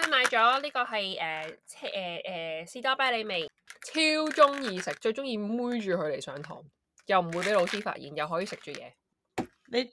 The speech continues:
Speaker 2: 食唔食提，提子味㗎？
Speaker 1: 我食㗎，不過我自己都係最鍾意食士多啤梨味咯。
Speaker 2: 我都鍾意食呢個。
Speaker 1: Favourite。
Speaker 2: 誒，除咗朱古力橡皮糖之外呢，我都好鍾意食嗰隻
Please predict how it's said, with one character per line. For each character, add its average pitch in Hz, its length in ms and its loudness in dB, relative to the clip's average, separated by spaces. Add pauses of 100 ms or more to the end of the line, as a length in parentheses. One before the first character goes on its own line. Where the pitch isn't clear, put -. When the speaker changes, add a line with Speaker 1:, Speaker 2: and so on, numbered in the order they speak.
Speaker 2:
食 226 140 4
唔 190 60 4
食 180 100 2
提， 180 300 4
提 160 260 6 (160)
子 180 40 2
味 170 140 2
㗎？ 139 160 -6 (480)
Speaker 1:
我 269 160 2
食 311 60 0
㗎， 269 260 4
不 349 80 2
過 330 160 2
我 208 80 4
自 190 140 -6
己 208 80 -2
都 302 100 2
係 226 80 4
最 180 140 -2
鍾 208 100 -2
意 214 80 -2
食 185 120 -6
士 - 120 -12
多 175 140 -2
啤 190 120 0
梨 165 120 -2
味 139 160 -6
咯。 143 120 -10 (1500)
Speaker 2:
我 254 140 -2
都 277 80 4
鍾 359 40 4
意 302 120 2
食 233 160 0
呢 160 140 -2
個。 147 100 -4
Speaker 1:
Favourite。 139 200 -4 (440)
Speaker 2:
誒， 523 120 10
除 - 120 8
咗 214 320 12
朱 370 220 0
古 403 60 8
力 415 120 12
橡 214 160 10
皮 185 140 6
糖 165 220 6
之 269 180 0
外 175 100 8
呢， 214 240 8
我 190 80 6
都 277 140 2
好 254 80 0 (100)
鍾 262 160 -4
意 233 60 0
食 196 180 -6 (100)
嗰 180 120 -2
隻 220 100 -4